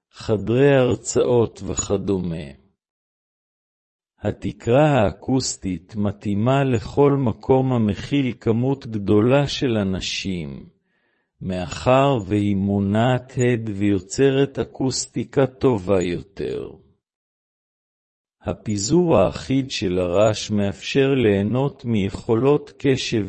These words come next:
וריכוז גבוהות יותר, דבר שמגביר את הפרודוקטיביות בעבודה. אף עובד לא יכול להתרכז לאורך זמן בסביבה רועש,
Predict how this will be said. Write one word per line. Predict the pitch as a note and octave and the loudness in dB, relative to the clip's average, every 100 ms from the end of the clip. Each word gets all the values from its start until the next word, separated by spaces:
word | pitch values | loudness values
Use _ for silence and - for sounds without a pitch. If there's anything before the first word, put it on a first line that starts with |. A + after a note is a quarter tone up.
| F#2 | -4
וריכוז | F#2+ G2 G#2 - - D3 C#3+ A#2+ | -2 -2 -4 -8 -4 0 0 -2
גבוהות | G#2 G2 G#2 G2+ C#3+ D3 - | -8 -2 0 4 2 2 0
יותר, | F#2+ D#2+ - F2+ D#2 C#2 - - _ _ _ _ _ - | -4 -4 -6 -4 -2 -6 -10 -18 _ _ _ _ _ -10
דבר | G2 F2+ G2 A2+ G#2+ | -6 0 4 4 2
שמגביר | - A2+ G#2+ G2+ G2+ G2+ D3 D3+ C#3 | -2 -2 0 -2 -4 -2 0 2 0
את | - | 0
הפרודוקטיביות | G#2+ - A2 G#2 G2+ G2+ G2 - - D3 D3+ B2+ A#2+ A2+ A2+ | -4 -2 -2 -2 0 0 -2 -8 -4 0 0 0 0 0 -2
בעבודה. | G#2 A#2+ A2 F#2+ G2+ - F2+ F2+ D2 - _ _ _ _ _ _ _ _ _ _ _ _ _ _ _ | 0 2 2 0 -2 -4 -2 -4 -4 -12 _ _ _ _ _ _ _ _ _ _ _ _ _ _ _
אף | - B2+ A2 - | 0 0 0 0
עובד | A2+ E2 G2+ B2+ G2+ F2+ | 0 2 4 4 4 0
לא | G2 A2 | 4 6
יכול | B2 G#2+ - A#2+ B2 | 6 4 0 0 2
להתרכז | G#2 F#2 - G2+ F2+ - C3 B2 G2+ | 2 0 -2 -4 -4 -2 -2 0 -2
לאורך | G2 F#2+ G2+ G#2 A#2 - G#2 | -2 0 2 4 2 2 -8
זמן | G2 A2+ C3 C3 G#2 | -4 0 0 0 -2
בסביבה | F#2+ - F#2+ F#2 G2 F#2+ A2+ | -4 -4 -6 -4 -4 2 2
רועש, | G2+ F2+ F2+ F2+ F2+ - - - - | 2 0 -2 -2 -4 -6 -10 -12 -14